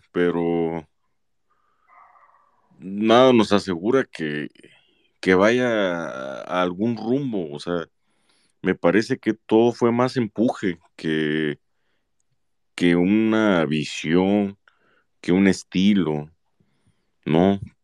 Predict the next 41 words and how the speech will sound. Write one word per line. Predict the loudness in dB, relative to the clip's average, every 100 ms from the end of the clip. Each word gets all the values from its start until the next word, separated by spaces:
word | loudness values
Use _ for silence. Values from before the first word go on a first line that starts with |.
| _
Todo | 2 6 6 6
era | 4
más | 4 0 -2
empuje | -8 -4 -4 -2 -4 -2
y, | -4 -6 -10 _ _ _ _ _ _ _ _ _ _ _ _ _ _
y | 2
no | 6 6
me | 6
parece | 4 4 4 0 -6
que, | -4 -2 0 -2 -6
que | 0 2
haya | 4
un | 2
proyecto. | 0 2 4 4 2 -4 -10
A | -10 -20 -20 _ _ -10 -4
mí | 0 2
me, | 2 0 _ _ _
me | -20 -14 -4 0 4
da, | 4 6 6 4 0 -2 -8 _ _ _ _ _
no | -4 2 2
sé, | 2 0
porque | 0 -4 -8 -6
Fernando | -6 -4 -4 -2
Hierro | 0 0 0
es | -4
una | -6 -6
persona | -6 -6 -2 -2 0
seria, | 2 2 2 0 0 -4 _ _ _ _ _ _
es | -2
una | 0 2
persona | 0 2 0
que | -2
estuvo | -4 0 0
en | 2
el | 2
Real | 2
Madrid, | 2 2 0 2 2 2 0
en | -2
la | -4
selección | -4 -4 -2 -2
española, | 0 -2 0 0 2 0 -4